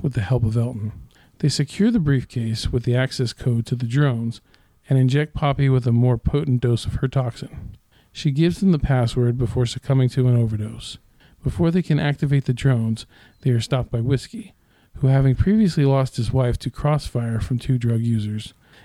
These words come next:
is revealed to be working alone to ensure that all drug users are eliminated. Eggsy and Harry engage Whiskey in a grueling fight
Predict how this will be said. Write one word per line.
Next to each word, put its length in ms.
is 160
revealed 380
to 60
be 140
working 340
alone 500
to 120
ensure 360
that 160
all 240
drug 260
users 320
are 120
eliminated. 680
Eggsy 280
and 100
Harry 360
engage 360
Whiskey 380
in 100
a 60
grueling 360
fight 540